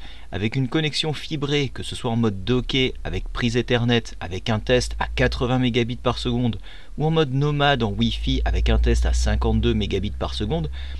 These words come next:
il est difficile de vouloir rendre la connexion responsable de la catastrophe auquel nous avons eu droit, d'autant plus que, rappelons-le, Control et Innocence se sont lancés sans aucun souci quelques minutes avant,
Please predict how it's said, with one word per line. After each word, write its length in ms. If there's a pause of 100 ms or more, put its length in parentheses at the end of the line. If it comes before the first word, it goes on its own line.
(220)
il 140
est 60
difficile 680
de 60
vouloir 320
rendre 280
la 100
connexion 520
responsable 760
de 100
la 100
catastrophe 680
auquel 300
nous 180
avons 260
eu 140
droit, 380 (340)
d'autant 340
plus 440
que, 280
rappelons-le, 680 (260)
Control 560
et 180
Innocence 640
se 180
sont 200
lancés 340
sans 420
aucun 300
souci 400
quelques 380
minutes 440
avant, 360